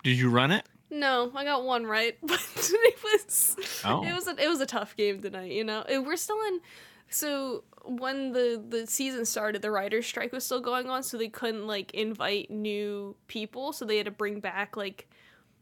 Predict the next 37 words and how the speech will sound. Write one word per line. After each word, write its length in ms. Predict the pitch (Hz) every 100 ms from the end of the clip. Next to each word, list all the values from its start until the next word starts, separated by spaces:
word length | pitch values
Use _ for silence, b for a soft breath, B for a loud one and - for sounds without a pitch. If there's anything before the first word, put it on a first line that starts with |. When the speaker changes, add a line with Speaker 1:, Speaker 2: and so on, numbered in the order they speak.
| _ _ 240
Speaker 2:
they 200 | 240 220
did 220 | 220 214
a 80 | 214
whole 180 | 214 208
new, 480 | 214 208 202 202 -
um, 560 | 196 190 190 196 196 208 _ _ _ _ _ _ -
tournament, 680 | - 233 220 233 262 277 - _ - _ _
like 280 | - 233 214
a 80 | 180
champions 640 | - 233 226 240 226 226
wildcard 440 | 214 190 233 247 240
tournament, 420 | 247 240 247 254
and 80 | 226
then 80 | 208
if 120 | 208
you 120 | 220
win, 480 | 208 202 208 196 214 - b b b b
like, 200 | 214 202 -
y-, 80 | - -
your 440 | 220 208 196 196 - - 208
group 440 | 202 196 202 208
or 120 | 208
whatever, 400 | 202 208 214 214
you 140 | 220 202
got 240 | 190 -
to 80 | -
go 120 | 208
to 80 | 196
the 80 | -
tournament 460 | - 202 208 226
of 100 | 240
champions 540 | 240 262 254 262 247 220
at, 180 | 190 - - 196
at 140 | 185 185
a 60 |
later 320 | 185 185 190
date. 420 | 196 185 202 247